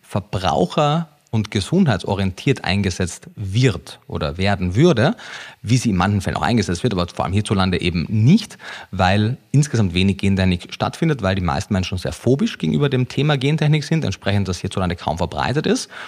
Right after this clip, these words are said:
und wenn es eingesetzt wird, oft dann Ziele erfüllt, wie einfach nur unternehmensorientierte Ziele, wie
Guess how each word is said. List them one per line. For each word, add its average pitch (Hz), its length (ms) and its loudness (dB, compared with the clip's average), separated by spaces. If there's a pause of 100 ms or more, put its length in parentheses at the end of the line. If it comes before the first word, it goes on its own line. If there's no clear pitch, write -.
(120)
und 95 260 -4
wenn 113 160 2
es 156 100 0
eingesetzt 127 540 0
wird, 131 200 2 (260)
oft 117 260 0 (140)
dann 98 280 0
Ziele 123 280 0
erfüllt, 113 500 2
wie 101 240 4
einfach 95 240 -4
nur 98 260 2 (440)
unternehmensorientierte 95 1040 2
Ziele, 73 320 -4
wie 82 200 0